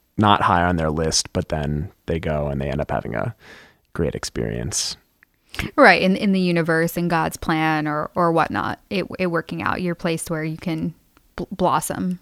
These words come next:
Speaker 1: Yeah. I think the reason why the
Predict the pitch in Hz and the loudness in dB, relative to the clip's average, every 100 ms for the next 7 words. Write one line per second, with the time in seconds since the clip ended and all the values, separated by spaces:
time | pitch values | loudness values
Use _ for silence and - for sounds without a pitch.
0 | _ 110 92 - 127 - _ _ 113 117 | _ 4 4 2 -4 -14 _ _ 4 6
1 | 127 104 110 107 98 95 87 82 80 73 | 6 6 6 6 6 8 6 6 4 4
2 | - | 2